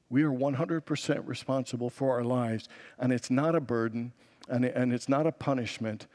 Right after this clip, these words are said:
It is a gift, and it is an empowerment that every single one of us has.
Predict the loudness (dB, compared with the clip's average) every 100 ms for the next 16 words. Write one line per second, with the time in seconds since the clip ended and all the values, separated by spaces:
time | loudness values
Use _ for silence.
0 | -20 _ 0 2 2 -2 2 2 2 -4
1 | -16 -18 -20 _ 2 4 4 2 0 -2
2 | -4 -2 2 2 0 -2 -8 -20 -16 -8
3 | -2 0 0 0 0 0 -2 -2 -2 -4
4 | -6 -6 -6 -8